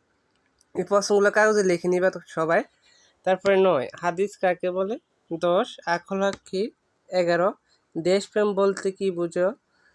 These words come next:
বারো, শালীনতা কি? তেরো, ঘৃণা বলতে কি বুঝো? এই যে ঘৃণা বলতে কি বুঝো বা ঘৃণা কি, ঘৃণা কাকে বলে? উত্তর একই রকম হবে, প্রশ্ন তিন রকম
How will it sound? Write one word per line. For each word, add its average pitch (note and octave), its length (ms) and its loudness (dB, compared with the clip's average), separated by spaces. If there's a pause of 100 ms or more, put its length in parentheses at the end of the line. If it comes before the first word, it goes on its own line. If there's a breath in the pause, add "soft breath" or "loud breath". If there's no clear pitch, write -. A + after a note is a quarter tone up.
(300)
বারো, E3+ 380 2 (180)
শালীনতা G3 720 2
কি? G3 220 -4 (760)
তেরো, F#3+ 260 4 (280)
ঘৃণা F3+ 280 2
বলতে G3+ 340 0 (100)
কি G#3 120 -4
বুঝো? E3+ 340 -2 (560 soft breath)
এই F3+ 100 -6
যে F3+ 140 -2
ঘৃণা F3+ 220 4 (100)
বলতে G3+ 280 0
কি G3+ 180 -4
বুঝো F3+ 260 -2
বা F3 160 2
ঘৃণা E3 360 0 (120)
কি, G3 160 0 (420)
ঘৃণা F3 260 2
কাকে F3 340 -2
বলে? F3 200 -2
উত্তর F3+ 260 -4
একই D#3+ 320 0
রকম F3 260 -4
হবে, C3+ 220 -6 (140)
প্রশ্ন E3+ 320 -2 (280)
তিন G3+ 220 2
রকম E3+ 180 2